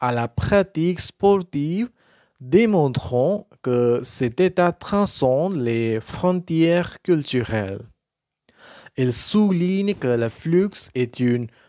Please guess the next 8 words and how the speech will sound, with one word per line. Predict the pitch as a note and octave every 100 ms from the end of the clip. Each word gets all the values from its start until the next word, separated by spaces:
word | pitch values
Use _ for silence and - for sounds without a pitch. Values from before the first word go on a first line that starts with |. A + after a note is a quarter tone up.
| _
voie | A#2 A2+ C#3+ E3+ F#3+ -
vers | A#2 B2 B2 B2+ -
un | B2
bonheur | A2 C3 F3 F3 F3 F3
profond | - G3+ F3 - B2+ C#3 F#3 F3+
et | B2 A2
durable | C3+ G3+ D#3 A#2+ A2 C#3+ E3+ G#3+ - _ _ -
car | B2 A#2+ A#2+ A#2+